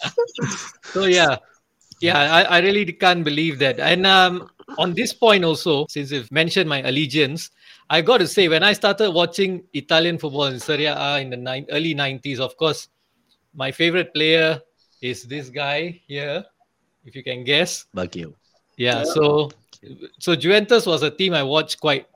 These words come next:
Speaker 1: closely because of this player. And then Milan was always a very impressive team to me because whenever you saw highlights of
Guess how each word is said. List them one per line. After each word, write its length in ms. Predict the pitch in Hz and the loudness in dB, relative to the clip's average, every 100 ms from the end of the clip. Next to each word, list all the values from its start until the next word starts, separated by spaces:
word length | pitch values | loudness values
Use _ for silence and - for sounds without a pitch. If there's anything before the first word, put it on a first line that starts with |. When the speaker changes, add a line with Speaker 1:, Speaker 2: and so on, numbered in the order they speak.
| - | -8
Speaker 1:
closely 560 | 131 131 - 160 196 - - - | -4 -4 -4 -4 -4 -8 -20 -10
because 300 | 117 139 120 | -4 -4 -2
of 40 | |
this 200 | 135 - | -6 -8
player. 440 | - - 143 165 202 - - _ _ - | -12 -2 0 0 -2 -10 -20 _ _ -8
And 180 | 131 135 | -4 0
then 220 | 175 165 | 0 0
Milan 340 | 196 262 247 | 0 2 2
was 180 | 165 147 | 0 -4
always 380 | - 170 202 196 | -2 0 2 2
a 100 | 147 | 0
very 320 | 131 156 170 | 0 0 0
impressive 580 | 143 127 143 139 156 - | -2 -2 -4 -4 -6 -6
team 180 | 147 135 | -8 -6
to 100 | 123 | -10
me 160 | 123 113 | -12 -12
because 440 | 120 170 165 - _ _ _ _ - | -6 -2 -2 -6 _ _ _ _ -4
whenever 640 | 156 233 349 294 220 170 | 0 2 2 6 6 4
you 320 | 147 156 156 | 0 -2 -2
saw 500 | - 196 190 175 151 - _ - - | -2 0 2 2 0 -6 _ -18 -4
highlights 720 | 156 160 160 151 - - - _ | 0 2 2 0 -4 -10 -12 _
of 200 | 131 107 | -10 -10